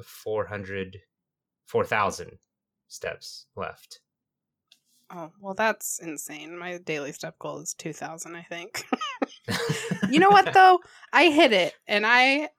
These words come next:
Speaker 2: have a desk job, and I never leave my house, so
Speaker 1: Hell yeah.
Speaker 2: <laughs> I'm doing what I can.
Speaker 1: Fuck yeah.
Speaker 2: Thank you.
Speaker 1: Hey, s-, hey, speaking of leaving houses,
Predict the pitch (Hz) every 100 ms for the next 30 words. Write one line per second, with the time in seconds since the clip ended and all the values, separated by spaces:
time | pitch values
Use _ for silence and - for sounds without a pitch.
0 | - 233 233 214 190 190 - 190 175 175
1 | 170 170 175 170 165 160 175 170 151 127
2 | - - - 185 180 196 196 196 156 104
3 | 90 80 - - - - - _ 262 -
4 | 330 392 349 285 285 202 156 - 269 _
5 | _ _ _ _ 370 - 220 - 180 139
6 | 98 82 85 _ _ 285 262 - - -
7 | 180 160 - - 160 151 190 190 196 127
8 | 127 147 139 123 135 151 - 101 104 -